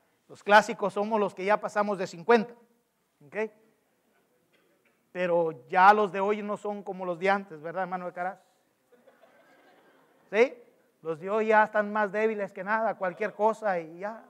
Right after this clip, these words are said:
se echan se echan para atrás, ¿verdad? Los carros clásicos son hechos de fierro, de lámina sólida. Y bueno, pero bueno, dejemos ese tema. ¿Qué es lo que puede hacer, amados hermanos,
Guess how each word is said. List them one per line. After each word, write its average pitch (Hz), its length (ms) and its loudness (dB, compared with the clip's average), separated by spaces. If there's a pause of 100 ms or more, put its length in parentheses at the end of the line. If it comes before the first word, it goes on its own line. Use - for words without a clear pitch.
(140)
se 202 100 -10
echan 202 400 0 (240)
se 196 120 -14
echan 208 240 0
para 190 180 0
atrás, - 560 -14 (300)
¿verdad? 175 280 -2 (460)
Los 151 180 -10
carros 202 300 4
clásicos 214 680 0 (160)
son 190 180 -6
hechos 196 320 -8
de 170 120 -10
fierro, 185 480 -4
de 180 120 -4
lámina 202 680 0
sólida. 196 560 2 (500)
Y 165 100 -12
bueno, 165 300 0
pero 175 180 -2
bueno, 160 240 -4 (420)
dejemos 170 380 -10
ese 160 200 -12
tema. 110 240 -16 (1400)
¿Qué 320 220 10
es 311 40 10
lo 302 140 8
que 247 120 2
puede 269 320 8
hacer, 233 440 6
amados 196 420 4
hermanos, 180 480 -4